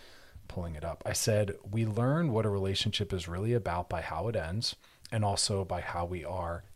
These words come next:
during that ending." At every important phase of a relationship, we get to learn about ourselves as a relational partner, but also what we really think relationships are supposed to be centered in.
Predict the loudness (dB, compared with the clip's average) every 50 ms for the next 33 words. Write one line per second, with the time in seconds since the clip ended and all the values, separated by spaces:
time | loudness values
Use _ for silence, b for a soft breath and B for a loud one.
0 | -16 -14 -10 -4 0 0 2 2 2 2 0 -2 -6 -14 -16 -18 -12 -10 -8 -8
1 | -8 -8 -10 -10 -10 -10 -12 -14 -16 -16 -18 B B B B B B B B -2
2 | -2 -2 -2 0 2 2 2 4 2 0 0 2 2 2 2 0 -2 -4 -4 -4
3 | -4 -4 -4 -2 -4 -4 -4 -6 -12 -12 -6 -4 -2 -2 0 -2 -4 -4 -4 -2
4 | -2 0 0 0 0 0 -2 -2 -2 -6 -6 -6 -6 -10 -12 -14 -14 -10 -6 -6
5 | -2 -2 -2 -2 -2 -4 -4 -4 -2 -2 -2 0 0 0 -2 -2 -4 -4 -4 -6
6 | -10 -12 -10 -8 -8 -6 -6 -2 -2 2 6 8 8 8 6 2 -2 -4 -2 -2
7 | -2 0 0 0 -2 -2 -2 -4 -2 -2 -2 -2 0 0 -2 0 2 2 2 2
8 | 2 2 0 0 0 B B B B B B B B -16 -8 4 6 6 6 6
9 | 4 2 2 2 2 0 0 -2 -4 -2 -2 -2 -2 -2 -2 -2 -4 -4 -6 -6
10 | -6 -6 -4 -4 -4 -4 -4 B B B B B B B B B B -6 -6 0
11 | 2 2 2 4 2 0 -2 -2 0 -2 -2 -2 -4 -4 0 0 0 2 0 0
12 | 0 0 -2 -2 -2 -4 -12 -12 -14 -18